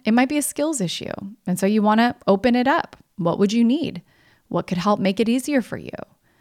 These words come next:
And here's where you just ask better questions to help prompt their brain to truly think about it. And honestly, if they're in this way in this meeting, it's probably affecting other areas of their work.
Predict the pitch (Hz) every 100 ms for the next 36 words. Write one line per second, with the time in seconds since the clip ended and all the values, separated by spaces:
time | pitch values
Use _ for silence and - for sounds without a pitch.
0 | _ - 185 208 247 - 262 247 233 -
1 | 190 190 - 180 180 196 - 147 - 208
2 | 269 - - - 196 214 - 196 180 214
3 | 208 170 160 160 180 - - 254 247 208
4 | 190 - - 180 151 139 - - _ _
5 | _ _ _ _ _ _ _ _ - 202
6 | 247 294 254 233 - 202 226 285 302 254
7 | 226 - 180 175 196 - 190 233 330 -
8 | - 196 - 220 330 247 - 180 185 -
9 | 175 190 165 165 165 165 185 185 - -
10 | -